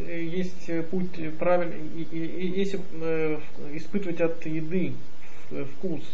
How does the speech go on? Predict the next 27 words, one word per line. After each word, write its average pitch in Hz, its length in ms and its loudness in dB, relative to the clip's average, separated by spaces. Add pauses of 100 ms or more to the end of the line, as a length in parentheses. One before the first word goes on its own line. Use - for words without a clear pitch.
(180)
э, 65 720 0
в 143 60 -2
обычный 165 400 0
день, 147 180 0
это 147 160 0
правильно. 139 360 0 (180)
То 139 80 0
есть 131 100 -2
есть, 175 200 0 (280)
есть, 170 160 0
например, 202 340 0
праведники, 190 540 0
которые, 170 380 0
например, 156 480 0
также, 147 320 0
например, 139 420 -2 (640)
э, 123 580 0
вот, 120 120 0 (160)
вот, 127 160 0
например, 156 320 0
Рав, 151 280 0
Рав 151 240 0
Нахум, 180 380 0
как 160 220 0
вы 156 80 0
сказали, 156 280 0
он, 147 520 -2